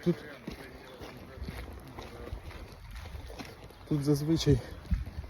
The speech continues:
такий Армагеддон, а оце другий день, щось так відносно тиша, наші більше, скажімо так, виходів працюють.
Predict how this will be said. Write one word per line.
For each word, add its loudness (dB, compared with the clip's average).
такий 10
Армагеддон, 10
а 10
оце 8
другий 8
день, 10
щось -4
так 6
відносно 8
тиша, 6
наші 8
більше, 6
скажімо 6
так, 2
виходів 6
працюють. 2